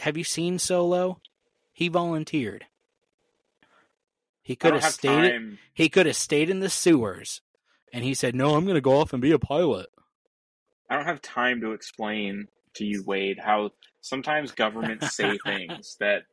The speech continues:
Speaker 2: are not true to make
Speaker 1: Oh,
Speaker 2: it look
Speaker 1: you don't
Speaker 2: good.
Speaker 1: have to tell me. You don't
Speaker 2: It seems
Speaker 1: uh,
Speaker 2: like
Speaker 1: try
Speaker 2: I do, because you're taking the bait. You're taking the Empire propaganda.
Speaker 1: <laughs>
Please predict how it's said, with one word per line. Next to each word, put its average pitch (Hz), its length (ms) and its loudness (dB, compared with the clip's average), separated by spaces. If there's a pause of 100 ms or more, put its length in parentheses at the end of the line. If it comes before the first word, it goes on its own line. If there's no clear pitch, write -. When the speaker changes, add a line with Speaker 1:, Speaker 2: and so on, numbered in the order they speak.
(380)
Speaker 2:
are 113 120 -2
not 104 300 -2
true 104 540 -6 (880)
to 226 100 -6
make 180 200 6
Speaker 1:
Oh, 131 40 2
Speaker 2:
it 101 80 -6
look 107 200 -6
Speaker 1:
you 160 100 2
don't 190 180 6
Speaker 2:
good. 185 40 0
Speaker 1:
have 185 160 0
to 165 80 -14
tell 147 260 -2
me. 123 420 -6 (160)
You 135 200 -2
don't 160 180 2
Speaker 2:
It 151 60 0
seems 208 280 2
Speaker 1:
uh, - 20 0
Speaker 2:
like 160 80 0
Speaker 1:
try 127 140 2
Speaker 2:
I - 40 0
do, 104 480 -6 (440)
because 127 280 -2
you're 165 120 0
taking 143 400 -4
the 117 80 -8
bait. 95 380 -14
You're 113 100 -12
taking 151 300 -6
the 156 120 -6
Empire 120 400 -2
propaganda. 104 840 -4
Speaker 1:
<laughs> - 580 -8